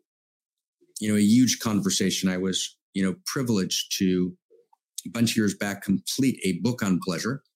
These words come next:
which now a, a, a group of students kind of brought together the transcripts. And now we're,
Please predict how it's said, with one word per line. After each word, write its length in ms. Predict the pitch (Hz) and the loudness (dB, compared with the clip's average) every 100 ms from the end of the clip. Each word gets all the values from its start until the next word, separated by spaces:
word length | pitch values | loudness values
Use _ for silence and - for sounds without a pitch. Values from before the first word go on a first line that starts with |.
| _ _ _ _ - | _ _ _ _ -8
which 300 | 98 98 - | -4 -2 0
now 200 | 107 107 | 0 2
a, 200 | 95 90 - | 2 0 -2
a, 100 | 85 - | -6 -4
a 40 | - | -4
group 220 | 113 98 | -2 0
of 80 | 98 | -2
students 480 | - - 104 95 - | -2 0 2 2 0
kind 200 | 98 90 | -2 -4
of 100 | - | -2
brought 240 | 101 95 | -4 -4
together 320 | - 104 92 90 | -6 -2 0 -2
the 100 | - | -4
transcripts. 800 | - 117 104 - 87 - - - _ - - _ _ - | -2 0 0 -2 -8 -6 -6 -8 _ -20 -20 _ _ -4
And 180 | 95 92 | 2 2
now 160 | 95 | 4
we're, 340 | 95 92 90 | 2 2 -2